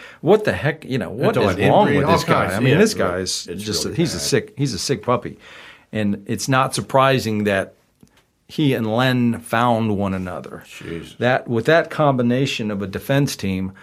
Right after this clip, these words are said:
Speaker 1: this kid never had a chance.
Speaker 2: Idiots Unlimited.
Speaker 1: I mean, unbelievable.
Speaker 2: Shit.
Speaker 1: Um, I mean, uh, you know, Len basically ties up,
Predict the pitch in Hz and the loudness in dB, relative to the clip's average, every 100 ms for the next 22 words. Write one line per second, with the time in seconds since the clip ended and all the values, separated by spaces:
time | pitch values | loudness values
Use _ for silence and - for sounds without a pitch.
0 | - - 147 - 104 104 110 117 113 87 | -8 -4 0 2 2 2 2 2 2 0
1 | 82 80 80 - 82 80 120 131 123 120 | -4 -8 -10 -10 -10 -6 0 2 2 0
2 | 117 104 107 113 92 110 110 107 104 131 | 0 0 0 0 -2 0 0 0 0 2
3 | 139 113 101 104 120 107 92 76 65 - | 4 4 2 2 2 2 -2 -6 -10 -12
4 | _ - - - - - - 120 110 104 | _ -20 -20 -16 -16 -6 2 4 6 4
5 | 98 98 - _ _ _ _ - 120 135 | 2 -4 -12 _ _ _ _ -2 0 0
6 | 117 143 160 147 123 160 196 170 143 160 | 0 0 2 2 4 4 4 4 4 2
7 | - 131 120 135 135 135 120 139 - | 0 -2 0 2 4 4 4 4 0